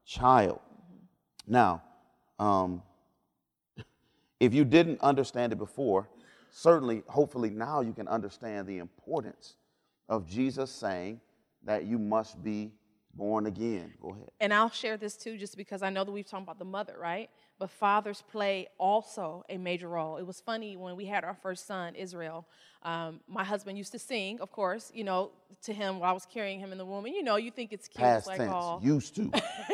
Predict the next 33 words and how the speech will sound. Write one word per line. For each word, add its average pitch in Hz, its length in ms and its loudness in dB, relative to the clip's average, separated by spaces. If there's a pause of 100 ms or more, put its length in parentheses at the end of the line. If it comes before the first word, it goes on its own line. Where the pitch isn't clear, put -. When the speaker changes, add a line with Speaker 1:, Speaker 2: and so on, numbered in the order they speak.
Speaker 2:
<laughs> - 540 2
Used 370 240 2
to 320 180 -10
sing. 247 240 0 (480)
And 226 300 2
the 214 60 -4
funny 262 260 -4
thing 247 180 -6
is, 226 120 -6
the 202 100 -8
day 208 240 -2
that 214 180 -8
we 226 140 -10
gave 202 340 -2
birth 196 300 0
to 180 80 -8
him, 170 320 -14 (380)
um, 180 220 0
he 196 120 -8
was 185 120 -8
crying 285 720 0
and 233 80 -4
he 226 60 -4
was, 214 120 -10 (120)
uh, 277 40 -4
you 269 120 -4
know, 240 140 -2
just, 247 220 -8
"Ah, - 40 -8 (560)
that 254 120 -10
little 247 180 -8
baby 254 240 -8
cry." 254 400 -4